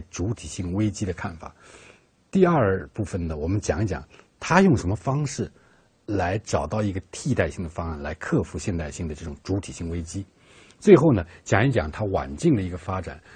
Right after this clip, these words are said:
就是跟这个欧盟的建设啊，呃，有关系，是讲到所谓后民族国家的一种爱国主义，它叫做宪政爱国主义或者宪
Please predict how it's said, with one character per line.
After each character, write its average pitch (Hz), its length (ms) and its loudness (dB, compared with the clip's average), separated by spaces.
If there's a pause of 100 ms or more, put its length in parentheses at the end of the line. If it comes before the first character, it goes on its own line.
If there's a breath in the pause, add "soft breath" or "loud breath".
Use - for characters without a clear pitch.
(100)
就 127 140 2
是 107 240 0 (480 loud breath)
跟 135 180 6
这 127 100 2
个 107 80 -2
欧 143 200 4
盟 101 200 4
的 104 100 0
建 98 260 -2
设 85 240 -8
啊， - 160 -10
呃， 92 340 -4
有 82 140 -6
关 92 220 -4
系， 85 180 -10 (300)
是 - 320 -8
讲 76 280 -10
到 85 120 -8
所 85 140 -8
谓 90 100 -6
后 98 500 6
民 85 300 -4
族 90 220 -8
国 82 220 -6
家 90 260 -6
的 80 220 -12
一 110 100 -10
种 90 220 -10 (240)
爱 92 160 0
国 82 180 -6
主 71 180 -12
义， 69 120 -16 (260 soft breath)
它 - 120 -6
叫 95 140 0
做 82 100 -6
宪 90 380 2
政 82 240 -6
爱 82 160 -8
国 82 160 -12
主 82 120 -16
义 - 120 -18
或 - 120 -10
者 80 100 -8
宪 - 220 -4